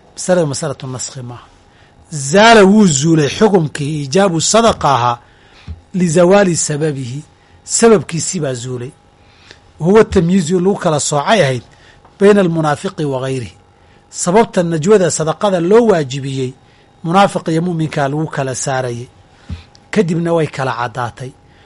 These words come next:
Xukumku idaa zaala lizawaali shartihi aw sababihina lama yidhahda nasakh. Bidaliil, xukumka haddii sababkiisii zuulo,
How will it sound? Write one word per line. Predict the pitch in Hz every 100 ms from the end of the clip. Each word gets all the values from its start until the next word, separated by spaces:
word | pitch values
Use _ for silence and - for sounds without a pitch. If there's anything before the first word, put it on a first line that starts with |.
| _ - -
Xukumku | 190 175 - 202
idaa | 190 160 147
zaala | 131 175 165
lizawaali | 147 135 139 151 165 147
shartihi | - 175 156 147 123 196
aw | 180 160
sababihina | - 170 233 190 160 240 143 - _ _ _ _ _
lama | 175 247
yidhahda | 220 190 202
nasakh. | 202 - - - _ _ - - _ _ _ _ _ _ _ -
Bidaliil, | 147 202 233 175
xukumka | 254 208 156 147 120 _ _ _ _ _ _ - - _ _ _ _ _ _ _ _ _ _ _ _ _
haddii | - 139 190 196
sababkiisii | - 233 196 - 185 - 202
zuulo, | 147 143 123